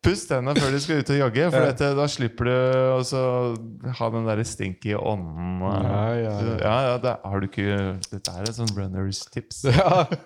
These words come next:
Speaker 2: Ja, topp.
Speaker 1: Og prøv treningsklærne dine. Og hvis de ikke sitter sånn som du vil, eh, og det er kanskje på tide å fornye,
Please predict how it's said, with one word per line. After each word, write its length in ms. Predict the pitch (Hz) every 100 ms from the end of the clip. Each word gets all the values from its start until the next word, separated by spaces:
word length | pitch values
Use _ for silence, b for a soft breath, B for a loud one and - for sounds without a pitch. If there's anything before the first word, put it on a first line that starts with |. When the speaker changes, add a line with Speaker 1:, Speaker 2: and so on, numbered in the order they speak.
| 175 B B B B -
Speaker 2:
Ja, 180 | 110 104
topp. 300 | 107 117 - 143
Speaker 1:
Og 360 | 147 214 175 117 b b b -
prøv 460 | 117 135 165 160 - _
treningsklærne 680 | 147 123 98 92 - 98 101
dine. 240 | 113 139 107 - -
Og 160 | 127 131
hvis 260 | 131 -
de 160 | 160 151
ikke 160 | 143
sitter 380 | 131 117 107 139
sånn 200 | 131 117 104
som 200 | - 127
du 100 | 139
vil, 260 | 165 180 117 b b b b
eh, 640 | 110 110 117 117 117 117 113 113 -
og 200 | - 123
det 120 | 123
er 40 | 123
kanskje 220 | 107 107
på 160 | -
tide 480 | - 117 110 107 110
å 160 | - 110
fornye, 460 | - 120 113 147